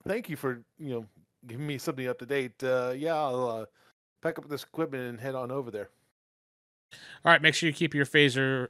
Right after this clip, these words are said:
Speaker 2: uh, set to kill, 'cause the, obviously stun does not work on these things,
Speaker 1: Could you
Speaker 2: so
Speaker 1: also send West so he could help carry some of this stuff?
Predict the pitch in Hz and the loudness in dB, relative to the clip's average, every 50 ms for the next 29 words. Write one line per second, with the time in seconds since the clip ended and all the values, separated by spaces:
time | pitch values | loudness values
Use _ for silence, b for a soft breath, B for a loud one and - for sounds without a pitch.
0 | - - 131 123 120 120 113 - - - 147 123 - - - - - - 156 147 | -4 -4 -2 -2 -2 -2 -2 -2 0 0 0 0 -2 -6 -14 -12 -4 0 2 2
1 | 131 120 120 117 - - 120 110 104 117 120 117 117 113 - - - 131 127 - | 2 2 -2 -4 -4 -4 -6 -4 -4 -4 -4 -4 -4 -6 -6 -4 -4 -4 -2 -2
2 | - 120 - - - 131 123 120 113 107 110 120 113 110 104 107 113 120 113 107 | -4 -6 -4 -2 -2 -2 -2 -2 -4 -6 -6 -6 -6 -6 -6 -4 -4 -4 -4 -4
3 | - - 107 101 101 98 - - - 98 98 101 101 202 - 214 220 208 294 339 | -6 -8 -10 -10 -10 -10 -10 -10 -12 -12 -14 -14 -12 -6 -4 -2 -2 0 0 0
4 | 359 320 - 247 - - 247 208 151 135 143 156 175 170 - - 170 151 147 170 | -2 -2 -4 -2 0 0 0 0 0 0 2 2 2 0 0 -2 0 0 0 -2
5 | 170 - 165 123 156 165 160 - - - 160 151 151 147 131 - 165 151 147 147 | -4 -6 -4 -2 0 -2 -2 -2 -4 -2 -2 0 0 -2 -4 -6 -6 -4 -4 -4
6 | 143 - - - 165 156 147 - - - - - - | -4 -4 -2 2 4 4 4 2 -2 -8 -20 -20 -20